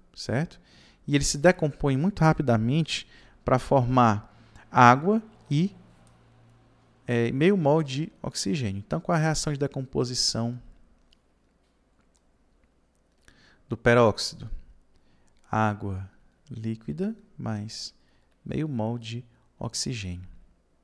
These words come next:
Então, olha só que interessante. No nosso organismo, nós temos uma enzima específica que faz a degradação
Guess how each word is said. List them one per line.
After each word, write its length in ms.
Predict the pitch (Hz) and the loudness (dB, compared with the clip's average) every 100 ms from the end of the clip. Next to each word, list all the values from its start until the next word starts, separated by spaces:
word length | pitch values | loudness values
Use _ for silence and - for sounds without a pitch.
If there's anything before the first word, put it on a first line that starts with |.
| _ _ _ _ _ _ _ _ _ _ - _ - | _ _ _ _ _ _ _ _ _ _ -20 _ -12
Então, 440 | - 226 247 175 - | -4 2 2 2 0
olha 140 | 175 | 0
só 160 | 175 170 | 2 0
que 100 | - | -2
interessante. 800 | - 156 - - 107 - - - - - - - | 0 2 2 4 4 2 -10 -14 -20 -20 -20 -6
No 80 | 131 | 4
nosso 240 | 202 - | 4 6
organismo, 640 | 170 143 127 160 175 107 | 6 4 2 0 0 -2
nós 220 | 107 127 - | -4 -4 -2
temos 300 | 139 127 131 | -2 0 0
uma 120 | 143 | 0
enzima 360 | 131 120 131 | 0 0 -2
específica 1000 | 131 - 240 214 - 151 151 - - 262 262 _ - - _ _ | -2 0 2 2 2 0 0 -4 -6 -8 -8 _ -20 -20 _ _
que 160 | - 165 | -8 -6
faz 300 | - 151 139 | 2 2 4
a 80 | |
degradação 960 | 131 147 190 180 165 143 - - 123 151 | 2 4 4 2 2 0 0 0 -2 -4